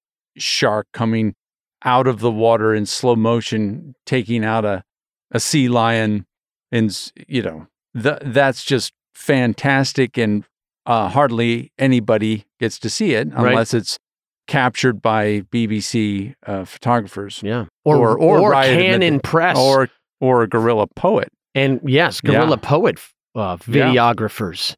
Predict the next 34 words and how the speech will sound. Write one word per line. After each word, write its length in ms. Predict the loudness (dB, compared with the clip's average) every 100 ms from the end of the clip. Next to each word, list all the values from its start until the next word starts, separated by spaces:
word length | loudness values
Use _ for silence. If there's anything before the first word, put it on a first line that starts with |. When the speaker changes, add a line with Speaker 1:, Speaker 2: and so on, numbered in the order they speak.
| _
Speaker 1:
Exactly. 600 | -12 -8 -4 -2 -2 -4
Speaker 2:
Absolutely. 840 | -6 -4 -6 -2 -2 -2 -4 -4 -8 _ _
Speaker 1:
But 340 | 4 4 4 0
this, 280 | 0 2 2
so 280 | 0 2 2
this 280 | 2 2 0
will 80 |
be 200 | 2 4
a 60 | 4
little 200 | 4 2
bit 200 | 2 0
more 300 | 2 4 4
down 340 | 2 2 4 4
home, 480 | 4 4 4 2 -2 _ _
you 140 | -4 0
know, 320 | 0 0 -4 -14 -10 0
uh, 160 | 2
Speaker 2:
Yeah. 60 | 4
Speaker 1:
not 320 | 4 2 0
so, 560 | 0 2 2 2 -2 -8 _ _ -4
uh, 220 | -2 0
Speaker 2:
Speak 180 | -2 0
for 100 | 2
yourself. 580 | 2 0 0 0 -2 -2
Speaker 1:
well, 160 | 0
maybe 300 | 2 0 0
you've 280 | -2 -2 -4
s-, 220 | -10 -4
Speaker 2:
<laughs> 460 | -4 2 0 2 -2
Speaker 1:
yeah, 160 | 0
maybe 320 | 0 0 0 0 0
you've 140 | 2
got 200 | 0 0
some 180 | 0